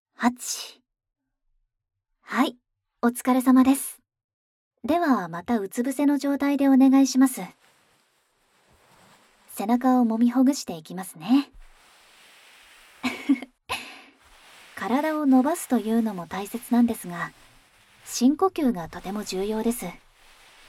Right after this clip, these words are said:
体の力が抜けて、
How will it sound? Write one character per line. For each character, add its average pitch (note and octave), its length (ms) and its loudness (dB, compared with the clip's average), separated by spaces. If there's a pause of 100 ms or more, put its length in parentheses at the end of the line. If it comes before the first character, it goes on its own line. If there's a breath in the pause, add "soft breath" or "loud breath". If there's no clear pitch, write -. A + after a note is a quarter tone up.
(1300)
体 G#3+ 360 -4
の A3 120 -4
力 B3 380 0
が G3+ 120 0
抜 D#3+ 120 -12
け F3 120 -14
て、 F#3+ 300 -10